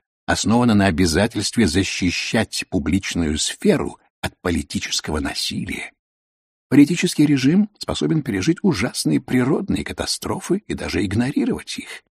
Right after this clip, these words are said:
если его легитимность не строится на обещании их предотвратить. С другой стороны, режим может рухнуть из-за незначительной проблемы, если она подрывает его легитимность. В четырнадцатом веке чума уничтожила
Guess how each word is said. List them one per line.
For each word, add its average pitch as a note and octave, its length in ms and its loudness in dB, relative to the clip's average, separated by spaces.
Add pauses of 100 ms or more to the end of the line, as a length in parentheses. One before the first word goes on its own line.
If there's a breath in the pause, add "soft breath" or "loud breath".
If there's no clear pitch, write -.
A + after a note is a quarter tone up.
(180)
если - 360 0
его D#2+ 180 0
легитимность E2 760 -6 (200)
не F#2 120 4
строится - 440 -2
на D#2+ 100 0
обещании G2 560 -2
их - 320 -4
предотвратить. - 1000 -6 (720)
С - 60 -8
другой F3 280 6
стороны, E3 360 2
режим B2+ 360 4
может A2+ 320 -2
рухнуть A2+ 500 0
из-за E2+ 260 -4
незначительной F#2 760 0
проблемы, D3+ 540 -2 (220)
если - 260 -6
она G2+ 360 2
подрывает C#3+ 840 4
его D#2 260 0
легитимность. - 880 -6 (640)
В - 60 -8
четырнадцатом A2 760 2
веке G#2 300 4
чума G2+ 320 0
уничтожила A2+ 640 2